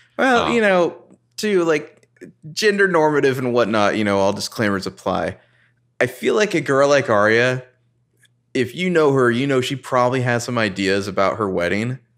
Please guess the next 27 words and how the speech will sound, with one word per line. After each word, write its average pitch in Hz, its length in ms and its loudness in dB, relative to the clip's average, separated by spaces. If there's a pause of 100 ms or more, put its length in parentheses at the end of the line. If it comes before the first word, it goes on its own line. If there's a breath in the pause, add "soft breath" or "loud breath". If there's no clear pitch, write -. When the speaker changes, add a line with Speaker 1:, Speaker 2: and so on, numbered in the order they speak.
Speaker 2:
Exactly. 160 220 -4
That's 147 100 -6
what 170 80 -2
I - 20 -2
just 127 160 2
Speaker 1:
And 127 100 0
Speaker 2:
said. - 40 -2
Yeah, 135 80 -2
exactly. 131 440 -6
Speaker 1:
maybe 156 420 -2
you 131 180 -2
should 120 160 -4
just 107 180 -6
shut 110 220 -2
the 98 80 -8
fuck 92 320 -6
up 76 220 -8
and 110 120 -6
let, - 380 -4
<laughs> 131 80 -8
you 139 80 -4
know, 131 120 0
let 117 200 -2
her 120 80 0
do - 200 -8
her 98 100 -4
thing. - 360 -16